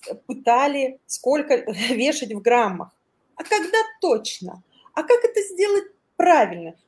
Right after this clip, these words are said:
То есть, смотрите, вот ребенок, он не приходит к маме и не спрашивает, как мне в это сыграть, пр-, как правильно играть в дочки матери.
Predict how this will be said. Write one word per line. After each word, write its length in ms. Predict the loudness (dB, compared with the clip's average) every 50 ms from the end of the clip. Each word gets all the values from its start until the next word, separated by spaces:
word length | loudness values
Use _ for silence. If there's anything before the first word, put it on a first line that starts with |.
| _ _
То 60 | -14
есть, 100 | -12 -10
смотрите, 380 | -10 -8 -8 -6 -6 -8 -8 -10
вот 120 | -16 -12 -12
ребенок, 540 | -12 -8 -6 -4 -2 -2 -2 -4 -8 -8
он 140 | -8 -6 -6
не 60 | -6
приходит 440 | -6 -6 -8 -6 -4 -2 -2 -2 -4 -8
к 60 | -8
маме 420 | -4 -4 -4 -4 -4 -8 -12 -14 -18 _ -10
и 80 | -8
не 100 | -8 -8
спрашивает, 720 | -8 -6 -2 0 0 0 0 -2 -6 -10 -10 -10 -10 -10 -6 -2
как 240 | 0 0 0 0 -2
мне 260 | -4 -4 -4 -4 -2
в 60 | -2
это 180 | -2 -2 -2 -6
сыграть, 520 | -10 -10 -8 -4 -2 0 0 0 -2 -4 _
пр-, 180 | -6 -6 -2
как 260 | 0 -2 -2 0 -2 0
правильно 500 | 2 4 4 4 2 0 0 -2 -2 -4
играть 320 | -2 0 0 0 -2 -4
в 40 | -4
дочки 340 | -6 -6 -6 -6 -10 -12 -10
матери. 640 | -8 -6 -4 -4 -4 -6 -8 -10 -12 -12 -12 -14